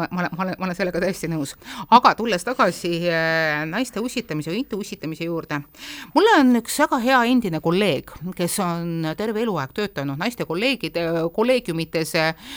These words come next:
naiste seltskondades, vahepeal naiste ajakirjades, mingisugustes muudes naiste teemades, tal on hästi palju sõbrannasid, ta on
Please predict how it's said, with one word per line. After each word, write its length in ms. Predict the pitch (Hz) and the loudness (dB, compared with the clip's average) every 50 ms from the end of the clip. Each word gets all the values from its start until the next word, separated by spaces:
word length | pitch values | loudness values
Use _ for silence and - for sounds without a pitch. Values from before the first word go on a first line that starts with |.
| - - - - | -14 -8 -2 2
naiste 320 | 208 233 233 - - - | 2 2 2 2 0 2
seltskondades, 720 | 226 233 240 - - - 196 190 185 170 170 - 175 175 - | 2 2 2 0 -2 0 0 0 2 0 0 0 0 2 4
vahepeal 300 | 220 233 233 226 - 175 | 6 6 6 4 2 -2
naiste 240 | 185 202 208 - 202 | -2 -4 0 2 4
ajakirjades, 540 | 208 214 208 190 185 180 165 - 156 170 170 | 6 6 6 4 2 0 0 0 -2 -2 0
mingisugustes 640 | 190 202 214 196 175 170 - 160 160 - 160 147 - | 0 0 0 -2 -2 -2 -4 -4 -4 -4 -4 -2 2
muudes 320 | 226 247 233 214 185 170 - 190 | 2 2 4 2 0 0 2 2
naiste 240 | 208 214 - 190 | 0 2 0 0
teemades, 440 | 175 196 208 208 185 170 - 165 156 | 0 2 2 4 2 2 2 0 0
tal 120 | - 180 175 | 0 0 2
on 140 | 180 202 233 | 2 2 0
hästi 160 | 254 - 190 | 0 -2 -4
palju 240 | - - 160 160 160 | -4 -2 -2 0 0
sõbrannasid, 560 | 180 175 - 262 294 285 214 180 - 175 - - - 277 294 285 254 - | 0 2 4 6 6 6 6 4 2 -2 -4 -6 -10 -12 -10 -10 -4 4
ta 140 | - 196 196 190 185 190 190 | 8 10 10 10 10 10 8
on 320 | 190 196 196 190 196 190 | 6 4 4 2 2 2